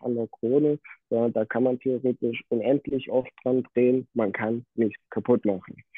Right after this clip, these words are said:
Das ist schon mal bei einer Automatikuhr. Bei der Handaufzugsuhr hingegen muss man aufpassen, wenn man über den Widerstand, der am Ende deutlich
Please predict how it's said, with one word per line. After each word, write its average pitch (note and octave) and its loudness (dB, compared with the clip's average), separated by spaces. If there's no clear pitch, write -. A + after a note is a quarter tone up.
Das A2 0
ist B2 -2
schon B2 4
mal A#2 4
bei A2+ 4
einer A2+ 2
Automatikuhr. G#2 0
Bei G#2 -4
der A2+ -2
Handaufzugsuhr E3 2
hingegen C#3 2
muss C3+ 2
man G#2+ -4
aufpassen, D#3+ -6
wenn A#2+ 0
man A2+ -4
über B2 -2
den A#2 -8
Widerstand, C3+ 2
der A#2 0
am A#2 0
Ende C3 6
deutlich C3+ 2